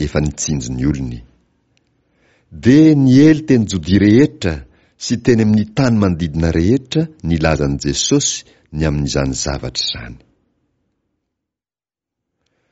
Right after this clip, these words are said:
Jesosy namaly ireo mpianatry Jaona mpanao batisa.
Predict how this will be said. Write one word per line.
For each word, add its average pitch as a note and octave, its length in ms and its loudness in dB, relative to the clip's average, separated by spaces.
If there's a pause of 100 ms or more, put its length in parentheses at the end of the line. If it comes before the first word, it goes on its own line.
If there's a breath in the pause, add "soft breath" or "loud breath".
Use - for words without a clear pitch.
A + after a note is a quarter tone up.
(800)
Jesosy F#3 720 0
namaly G#2+ 440 2
ireo G2+ 120 2
mpianatry F#2 460 -2
Jaona E2+ 300 0
mpanao D2 200 -2
batisa. - 600 -8